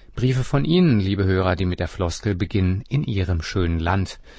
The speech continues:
die müsste ich jedoch eigentlich an eine meiner beiden tschechischen Kolleginnen weiterreichen. Denn ein Tscheche bin ich natürlich auch nach all den Jahren nicht geworden. Man könnte höchstens sagen, dass ich vielleicht ein bisschen angeböhmelt bin, falls Sie mir diese Wortkreation erlauben.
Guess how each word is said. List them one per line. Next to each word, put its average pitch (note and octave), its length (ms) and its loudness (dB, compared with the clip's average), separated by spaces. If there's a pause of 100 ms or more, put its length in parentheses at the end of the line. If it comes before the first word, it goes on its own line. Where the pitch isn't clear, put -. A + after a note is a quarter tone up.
(360)
die C#3+ 60 4
müsste E3+ 240 2
ich D3+ 120 -2
jedoch C3 260 2
eigentlich G2 560 -2
an G#2+ 100 -2
eine F2+ 260 0
meiner F2+ 260 0
beiden F2+ 280 -2
tschechischen F2+ 560 -4
Kolleginnen F2 560 0
weiterreichen. E2 680 -2 (460)
Denn F#2 100 2
ein F#2 120 2
Tscheche E3+ 320 0
bin D#3+ 160 2
ich C#3+ 100 2
natürlich C3+ 520 -2
auch A2+ 200 0
nach A#2 160 0
all G#2+ 180 -2
den A2 140 2
Jahren F2+ 400 2
nicht F2 220 -2
geworden. D#2+ 480 -2 (260)
Man C#3+ 80 0
könnte B2+ 240 0
höchstens G#2 360 0
sagen, F2 360 0 (240)
dass - 160 -6
ich A2 80 -4
vielleicht F#2+ 380 -2
ein G2+ 100 -2
bisschen G#2 380 0 (260)
angeböhmelt G2 760 2
bin, D#2+ 320 -4
falls - 240 -6
Sie F#2 60 -6
mir F2 120 0
diese F2 320 -4
Wortkreation D#2+ 880 -6
erlauben. D#2+ 460 0